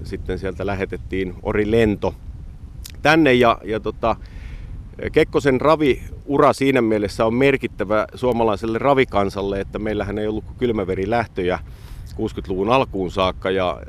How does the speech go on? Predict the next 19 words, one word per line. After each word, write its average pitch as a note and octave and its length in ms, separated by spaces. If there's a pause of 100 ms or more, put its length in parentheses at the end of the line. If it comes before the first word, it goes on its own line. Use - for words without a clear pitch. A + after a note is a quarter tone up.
(160)
Kekkonen G2+ 400
kävi F#2+ 240
vähän G#2 240
neuvomassa, G2 560 (500)
neuvomassa G#2 580
sitten G#2+ 280
Hevosjalostusliittoja, G2 1120
että F2 200
meillä F#2 200
pitäisi F#2+ 380
alkaa F#2+ 280
myöskin G2 320
lämminveriurheilu F#2+ 960
ja, F#2 160 (680)
ja C3 100
siitä C#3+ 260
se A2+ 100
sitten D3 380
lähti. D3 380